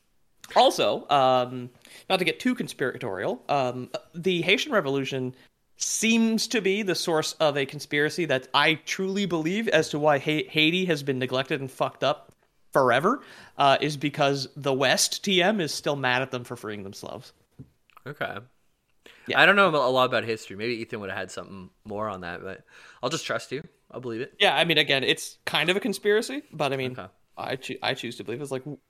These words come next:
Speaker 1: would, <laughs> would the U S government be that petty and the European governments be that petty forever? I think
Speaker 2: Yeah.
Speaker 1: so.
Speaker 2: I mean, yeah, we are talking about ancient aliens, so might as well start throwing in the conspiracies. It's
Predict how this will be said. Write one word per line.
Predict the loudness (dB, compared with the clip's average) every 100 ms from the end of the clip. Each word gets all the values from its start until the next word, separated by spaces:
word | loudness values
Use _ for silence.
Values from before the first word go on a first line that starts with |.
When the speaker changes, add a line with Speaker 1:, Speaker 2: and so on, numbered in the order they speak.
| -20 -16
Speaker 1:
would, | -2 2 2 0 -6 0
<laughs> | 2 2 -2 -16 -16 -10
would | -4 -2
the | 0
U | 0 0
S | 0
government | 0 0 -4
be | -2 0 -2 -4
that | 0 0 2
petty | 2 2
and | 2
the | 2
European | 0 0 0 0
governments | 0 -2 -6
be | -2
that | 2 2
petty | 2 0 0
forever? | 0 0 2 0 -2 -10 -12
I | -4
think | -4
Speaker 2:
Yeah. | -4
Speaker 1:
so. | -8 -10 _ -16 -10 2
Speaker 2:
I | 4
mean, | 4 6
yeah, | 6 8
we | 6
are | 6 6
talking | 4 4
about | 4
ancient | 2 0 -6
aliens, | -6 -8 -10 -10
so | -6
might | 4 4
as | 6
well | 0
start | 0 -2
throwing | -2 -6
in | -8
the | -12
conspiracies. | -16 -12 -12 -12 -14 -16 -18 -20 _
It's | -20 -20